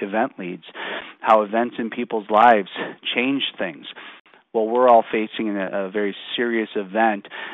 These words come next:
that is life-changing for many people. So it's important to utilize this time to have these conversations with your client. So that is our top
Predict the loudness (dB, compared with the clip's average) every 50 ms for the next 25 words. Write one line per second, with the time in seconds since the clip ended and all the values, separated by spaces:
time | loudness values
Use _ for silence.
0 | -10 -6 -4 -4 -4 -4 -4 -2 2 2 4 2 2 -2 -6 -6 -6 -6 -6 -6
1 | -8 -10 -10 -10 -8 -6 -4 -4 -4 -4 -6 -8 -10 -8 -6 -6 -6 -6 -6 -8
2 | -8 -8 -4 0 0 0 0 -2 -6 -6 -8 -4 0 2 2 2 2 -2 -8 -8
3 | -8 -6 -6 -6 -4 -4 0 2 4 4 4 4 2 0 -4 -8 -16 -18 -18 -18
4 | -16 -10 -6 -6 -6 -6 -6 -4 0 2 2 2 2 0 -4 -6 -8 -4 -2 0
5 | 0 0 -2 -6 -10 -10 -10 -4 -2 0 0 -2 -4 -8 -10 -8 -8 -8 -6 -8
6 | -10 -10 -10 -12 -10 -12 -12 -10 -8 -8 -8 -8 -6 -6 -4 -4 -4 -6 -10 -16
7 | _ _ -18 -16 -14 -12 -10 -10 -10 -12 -14 -14 -8 2 4 6 6 6 8 8
8 | 10 10 12 10 10 8 4 -4 -10 -10 -10 -12 -16 -18 -8 0 4 4 4 6
9 | 6 8 6 6 6 4 4 6 8 8 8 8